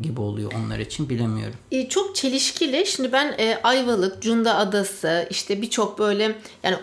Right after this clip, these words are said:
Speaker 2: o bölgedeki, e, platformlara üyeyim. Bazen aktif olarak da hani katılıyorum, e, yorumlar yapıyorum. Çünkü ben bebekliğimden beri yani daha doğmadan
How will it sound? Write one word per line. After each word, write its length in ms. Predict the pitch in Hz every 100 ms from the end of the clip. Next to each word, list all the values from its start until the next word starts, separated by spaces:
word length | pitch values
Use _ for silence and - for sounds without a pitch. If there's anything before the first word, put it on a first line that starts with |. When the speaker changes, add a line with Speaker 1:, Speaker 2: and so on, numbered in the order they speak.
| -
Speaker 2:
o 220 | 240 208
bölgedeki, 720 | 220 208 196 202 208 208 370
e, 220 | - 226
platformlara 680 | - 254 254 247 233 269 370
üyeyim. 600 | 247 262 294 208 240 233
Bazen 280 | 220 220 240
aktif 320 | 214 214 240
olarak 440 | 240 226 233 233 -
da 160 | 190
hani 300 | 190 185 185 175
katılıyorum, 800 | 202 202 202 196 185 165 175 202 - - -
e, 80 |
yorumlar 420 | 185 214 226 226 226
yapıyorum. 420 | 185 - 302 392
Çünkü 300 | 285 262 240
ben 320 | 262 254 233
bebekliğimden 720 | 208 226 240 262 247 262 254
beri 160 | 185 170
yani 300 | 175 180 185
daha 260 | 202 208
doğmadan 480 | 226 240 202 180 190